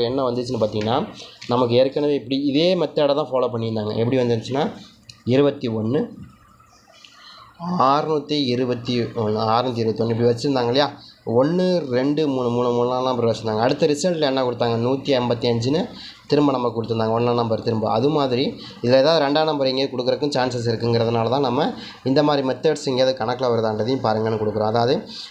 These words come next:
அஹ், நூத்தி ஐம்பத்தஞ்சுன்னு வந்துச்சு இல்லையா, அதில் வந்து ஏதாவது ஒரு இடத்துல மறுபடியும் ரெண்டாம் நம்பரை மேட்ச் பண்ணி கொடுக்குறக்கு வாய்ப்பு இருக்குது. அதில் குறிப்பாக பி போர்டில் கொடுக்கலான்னு தான் எனக்கு தோணுச்சு,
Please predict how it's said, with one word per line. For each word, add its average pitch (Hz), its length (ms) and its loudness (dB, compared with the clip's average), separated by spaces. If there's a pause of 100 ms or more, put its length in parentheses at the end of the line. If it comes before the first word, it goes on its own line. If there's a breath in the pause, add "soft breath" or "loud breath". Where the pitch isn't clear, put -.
(140 loud breath)
அஹ், 113 600 2
நூத்தி 127 280 2
ஐம்பத்தஞ்சுன்னு 123 560 0
வந்துச்சு 110 220 -4
இல்லையா, 117 180 4
அதில் 123 220 2
வந்து 139 140 -2
ஏதாவது 147 320 2
ஒரு 151 80 0
இடத்துல 143 200 -2 (180)
மறுபடியும் 123 460 0
ரெண்டாம் 131 260 2
நம்பரை 120 220 -2
மேட்ச் 117 260 -2
பண்ணி 123 220 0 (360 loud breath)
கொடுக்குறக்கு 127 400 2
வாய்ப்பு 120 180 0
இருக்குது. 151 200 2
அதில் 151 160 -2
குறிப்பாக 165 320 0
பி 143 160 0
போர்டில் 165 320 0
கொடுக்கலான்னு 143 380 -2
தான் 135 100 0
எனக்கு 131 180 -2
தோணுச்சு, 123 440 0